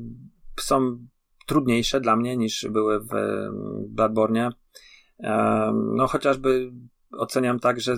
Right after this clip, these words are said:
dużo tutaj bossów ma opóźniony atak i, em, i nie z-,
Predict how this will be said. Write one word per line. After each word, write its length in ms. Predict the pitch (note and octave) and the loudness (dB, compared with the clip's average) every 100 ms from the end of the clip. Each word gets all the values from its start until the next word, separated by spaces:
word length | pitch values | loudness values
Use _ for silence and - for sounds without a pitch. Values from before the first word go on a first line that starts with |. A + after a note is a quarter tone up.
| A#2+ | -4
dużo 400 | B2 C#3 C3 B2+ | -4 2 2 2
tutaj 380 | B2 A#2+ A#2+ A#2+ A#2+ A#2+ B2 B2 - | 0 2 2 2 -2 -2 -4 -6 -8
bossów 520 | B2+ A2 B2 - C3+ C3 | -8 2 2 2 -2 0
ma 480 | A#2+ A#2 A#2 A#2 | 2 4 4 2
opóźniony 480 | C3+ - C3 C3 D3+ | 0 -2 0 2 4
atak 340 | D#3 - G#2 - A#2+ | 4 4 -2 -6 -16
i, 500 | - B2 A#2+ A#2+ - - - - - | -8 -4 -2 -4 -6 -14 -20 -18 -6
em, 1000 | A#2 A2+ A2+ A2+ A2 A2+ A2+ A2+ A2+ A#2 - | -2 0 2 2 0 0 0 0 -4 -6 -4
i 80 | C3+ | 2
nie 120 | C3+ | 2
z-, 120 | B2+ | 0